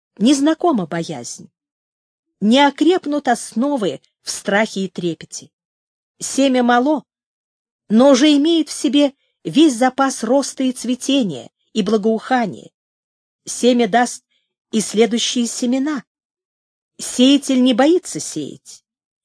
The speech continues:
Строитель не страшится созидать, лишь бы сердце знало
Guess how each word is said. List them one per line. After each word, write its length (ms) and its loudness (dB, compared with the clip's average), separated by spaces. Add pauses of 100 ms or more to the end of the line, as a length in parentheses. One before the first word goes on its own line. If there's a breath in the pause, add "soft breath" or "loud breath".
(220)
Строитель 800 0 (500)
не 180 6
страшится 640 0
созидать, 760 -4 (800)
лишь 280 6
бы 120 0
сердце 540 -2
знало 540 0